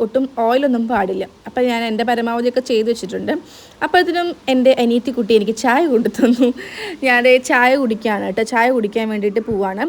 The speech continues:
നമ്മളിവിടുന്ന് ഒരു, ഒരു മണിക്കൂറോളം ദൂരമുണ്ട് ഒരു സ്ഥലത്തേക്കാണ് നമ്മൾ പോണത്. ഒരു ബീച്ച് സൈഡ് ഏരിയയ്ക്കാണ് ഷൂട്ട് പറഞ്ഞിട്ടുള്ളത്. ഞാ-, ഞാൻ കാശിയായ പിന്നെ ഞാൻ ഒരു ഷൂട്ടും ഞാൻ അറ്റൻഡ് ചെയ്തിട്ടില്ല. കാരണം എനിക്ക്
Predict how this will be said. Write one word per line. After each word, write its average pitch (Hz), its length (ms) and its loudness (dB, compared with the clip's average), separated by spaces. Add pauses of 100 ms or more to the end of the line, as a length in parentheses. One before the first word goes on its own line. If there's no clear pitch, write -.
(180)
നമ്മളിവിടുന്ന് 294 680 0 (680)
ഒരു, 311 160 -2 (640)
ഒരു 339 180 2
മണിക്കൂറോളം 302 800 2
ദൂരമുണ്ട് 254 480 0 (200)
ഒരു 247 100 0
സ്ഥലത്തേക്കാണ് 220 680 0
നമ്മൾ 208 140 -4 (100)
പോണത്. 214 320 -2 (120)
ഒരു 247 180 0
ബീച്ച് 254 400 -6
സൈഡ് 294 300 0 (100)
ഏരിയയ്ക്കാണ് 226 600 -2 (100)
ഷൂട്ട് 294 360 -4
പറഞ്ഞിട്ടുള്ളത്. 202 560 -2 (680)
ഞാ-, 269 260 2
ഞാൻ 302 120 4 (140)
കാശിയായ 285 680 2 (100)
പിന്നെ 262 240 -2 (140)
ഞാൻ 254 140 -2 (360)
ഒരു 262 200 2 (100)
ഷൂട്ടും 285 360 -2
ഞാൻ 254 140 -2
അറ്റൻഡ് 220 320 -8
ചെയ്തിട്ടില്ല. 202 400 -4 (160)
കാരണം 247 380 2
എനിക്ക് 269 280 -6